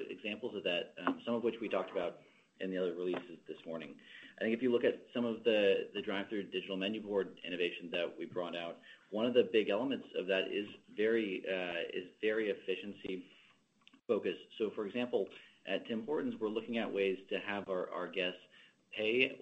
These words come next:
and or scan their loyalty cards at, at the, um, at the menu boards, uh, which would allow for significant efficiencies in, in the drive-through process and allow us to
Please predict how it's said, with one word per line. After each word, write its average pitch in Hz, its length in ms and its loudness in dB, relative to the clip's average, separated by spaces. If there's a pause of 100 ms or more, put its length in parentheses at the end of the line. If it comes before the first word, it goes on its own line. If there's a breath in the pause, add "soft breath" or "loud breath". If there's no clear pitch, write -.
(140)
and 110 220 0 (100)
or 104 220 -4
scan 107 240 -2
their 101 120 0
loyalty 113 420 0
cards 90 260 -4 (140)
at, 95 240 -4 (200)
at 101 160 -2
the, 92 340 4 (120)
um, 85 320 -6 (100)
at 107 200 -2
the 107 80 -2
menu 101 260 0
boards, 82 320 -6 (480 loud breath)
uh, 87 160 -2
which 98 140 2 (180)
would 98 140 -2
allow 98 340 -2
for 98 160 -6
significant 98 520 -4
efficiencies 87 600 -6
in, 82 200 -8 (100)
in 82 80 -10
the 82 160 -6
drive-through 87 420 -4
process 82 440 -6 (420 loud breath)
and 95 80 -4
allow 95 300 2
us 95 120 2
to 95 100 -2